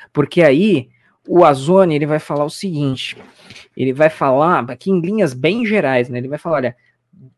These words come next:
o tipo de imperialismo que ele tá definindo e criticando,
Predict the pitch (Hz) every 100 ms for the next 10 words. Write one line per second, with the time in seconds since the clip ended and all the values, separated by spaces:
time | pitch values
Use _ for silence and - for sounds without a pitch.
0 | - 143 - - 269 277 208 214 214 196
1 | 160 135 131 123 123 139 139 135 151 -
2 | 143 160 180 - 147 - 120 143 180 190
3 | 117